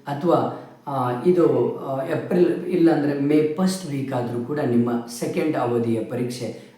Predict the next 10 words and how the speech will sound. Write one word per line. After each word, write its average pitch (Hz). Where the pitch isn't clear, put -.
ಬರುತ್ತೆ. -
ಈ 131
ಏಪ್ರಿಲ್ 175
ಲಾಸ್ಟ್ 156
ವೀಕಿಗೆ 131
ನಿಮ್ಮ 131
ಒಂದು 127
ಟೈಮ್ 185
ಟೇಬಲ್ 147
ಕೂಡ 175